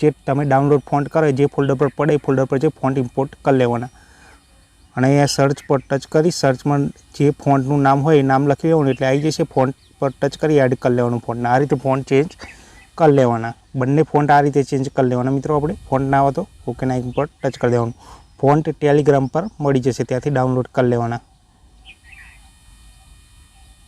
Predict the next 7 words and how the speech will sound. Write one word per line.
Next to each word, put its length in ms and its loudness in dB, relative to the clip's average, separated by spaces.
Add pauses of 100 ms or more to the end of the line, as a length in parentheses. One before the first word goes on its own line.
(960)
આ 100 6
રીતે 200 2 (120)
ફોટો 220 0 (100)
ચેન્જ 300 -2
કરવો 160 4
હોય 180 4
તો 60 0